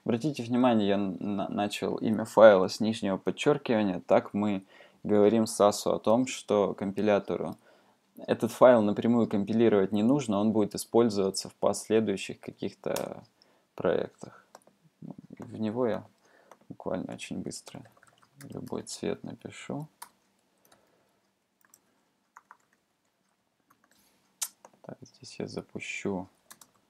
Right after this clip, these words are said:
вотчера. Сохраню.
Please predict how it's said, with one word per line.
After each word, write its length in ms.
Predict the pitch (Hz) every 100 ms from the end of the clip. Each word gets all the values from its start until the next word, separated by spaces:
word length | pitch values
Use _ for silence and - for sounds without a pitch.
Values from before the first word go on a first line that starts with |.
| - - _
вотчера. 640 | 101 123 - - 104 117 135 _ _ _ _ _ _ _ _ _ _ _ _ _ _ _ _ _ _ _ _ _ _ _ _ _ - - _ _ _ _ _ _ _ _ _ _ _ _ - _ _ _ _ _ _ _ _
Сохраню. 760 | - - - 98 95 107 147